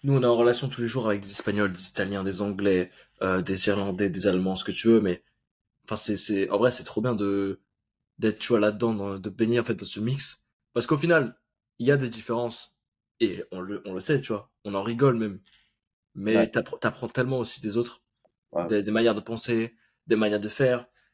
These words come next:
Speaker 1: des styles vestimentaires. Tu vois, nous, au bureau, par exemple, pour vous donner un peu l'anecdote, les Français, on a un peu l'image d'être ceux qui s'habillent le mieux, ceux qui sont dans la mode.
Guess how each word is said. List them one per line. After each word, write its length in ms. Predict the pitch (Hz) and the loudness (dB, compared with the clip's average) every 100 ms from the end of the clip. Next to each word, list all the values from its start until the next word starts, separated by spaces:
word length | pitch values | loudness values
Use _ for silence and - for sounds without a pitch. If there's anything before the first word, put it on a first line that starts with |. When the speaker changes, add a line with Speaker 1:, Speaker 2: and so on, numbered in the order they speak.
| _ - | _ -10
Speaker 1:
des 60 | 101 | -8
styles 200 | - 117 | -6 -4
vestimentaires. 440 | 113 127 113 131 | -4 -2 -2 -2
Tu 100 | - | 2
vois, 80 | 139 | 2
nous, 140 | 143 147 | 4 2
au 60 | |
bureau, 400 | 135 123 127 143 | 0 -2 2 2
par 160 | 139 113 | 4 0
exemple, 440 | 113 127 123 117 104 | 0 -2 -4 -4 -4
pour 140 | 107 | -4
vous 80 | 110 | -2
donner 180 | 120 113 | 0 0
un 80 | 107 | 0
peu 80 | 107 | 2
l'anecdote, 400 | 110 135 139 - _ - | 4 4 2 -8 _ -6
les 120 | 120 | -4
Français, 260 | 135 135 165 | 0 2 4
on 80 | |
a 60 | 127 | 2
un 60 | 120 | 2
peu 300 | 160 160 160 _ _ - | 4 4 2 _ _ -6
l'image 400 | 127 135 139 123 | 0 2 2 2
d'être 340 | 120 120 - _ _ _ _ _ _ _ _ _ _ | 2 0 -12 _ _ _ _ _ _ _ _ _ _
ceux 160 | - 127 | -6 -2
qui 80 | - | 0
s'habillent 240 | 104 98 | 0 0
le 80 | 95 | -2
mieux, 360 | 104 113 113 - | 2 4 2 -2
ceux 160 | - 117 | -6 -4
qui 60 | |
sont 100 | - | -2
dans 80 | 85 | 0
la 80 | 80 | 0
mode. 420 | 107 107 104 - | 4 4 2 -4